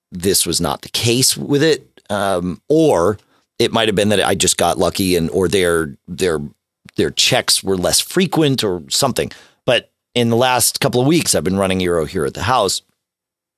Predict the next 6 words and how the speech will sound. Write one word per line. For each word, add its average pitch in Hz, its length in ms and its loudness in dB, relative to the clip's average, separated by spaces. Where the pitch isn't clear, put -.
and 117 140 0
I 107 80 0
definitely 110 580 -2
experienced 82 720 -2
this, 73 280 -2
uh, 78 180 0